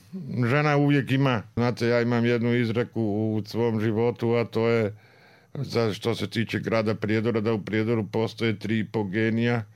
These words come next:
Ta trojica su muškarci, a ova polovica je jedna žena, to je moja supruga.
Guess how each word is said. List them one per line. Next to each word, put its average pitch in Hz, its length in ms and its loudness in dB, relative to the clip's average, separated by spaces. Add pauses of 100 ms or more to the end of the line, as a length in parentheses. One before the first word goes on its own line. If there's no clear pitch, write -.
(1040)
Ta 110 180 0
trojica 117 560 0
su 104 280 -2
muškarci, 104 880 0
a 107 60 2
ova 107 240 0
polovica 104 600 0
je 98 180 2
jedna 95 340 0
žena, 113 320 0
to 98 180 -2
je 92 60 2
moja 90 280 0
supruga. 117 580 -4